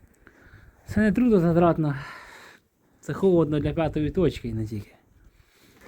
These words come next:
А воно сложно, коли ти собі надумав мультики, що ти треба сьогодні це зробити.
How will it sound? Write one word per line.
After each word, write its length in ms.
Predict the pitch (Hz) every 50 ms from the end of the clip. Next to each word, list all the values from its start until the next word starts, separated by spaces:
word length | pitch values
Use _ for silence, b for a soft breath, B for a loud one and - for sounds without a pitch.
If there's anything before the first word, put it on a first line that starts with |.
| b b b b b b b _
А 140 | - 127 127
воно 180 | 131 139 147 135
сложно, 340 | - 175 156 135 135 123
коли 160 | 117 - 131 123
ти 80 | 127
собі 220 | 113 131 127 127 127
надумав 340 | 127 123 131 131 127 127
мультики, 360 | 131 156 180 165 156 135 127 110
що 100 | 110 123
ти 60 | 120
треба 200 | 117 123 120 117
сьогодні 220 | - 127 120 117
це 120 | 107 123 113
зробити. 380 | 117 113 113 107 110 107 107